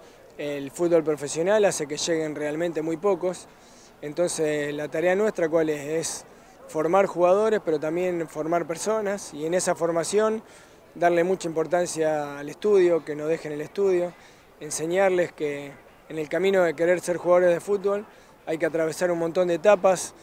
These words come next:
momentos de adversidad también, que a veces te hacen no poder llegar, o que el filtro final te haga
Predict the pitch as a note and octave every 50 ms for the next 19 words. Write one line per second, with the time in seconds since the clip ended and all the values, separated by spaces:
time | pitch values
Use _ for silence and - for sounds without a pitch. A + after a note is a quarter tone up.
0 | - - - - D3+ D#3 E3 E3+ E3+ E3 E3 D3+ D#3 D#3 D3+ D#3 D#3 D#3 D#3 D3
1 | - D#3+ E3+ F3 F3 E3+ E3 E3 F3 F#3+ G3+ G#3+ A3 A#3 - - - - - -
2 | - - - _ - D#3+ D#3 D3+ D3 D3 D3+ D3+ D3 D#3+ F3+ F#3 - - E3 -
3 | - F#3 F3+ E3 - E3+ E3+ F3 F3+ F3+ D3+ E3+ F3 F3 F3+ E3 - F3 F3+ G#3
4 | G#3+ G3+ G3+ C4 C4+ - - - - - - - - D3+ C3 D#3+ D#3+ D#3 - -
5 | G3 G#3 G3+ E3+ G3 F#3 E3+ - F3 F3+ F#3 G3+ A3 A3 G#3 F#3+ F3 - F#3 F3
6 | F3 F3 E3+ E3 E3 D#3+ D3+ D3 C#3+ C#3 C3+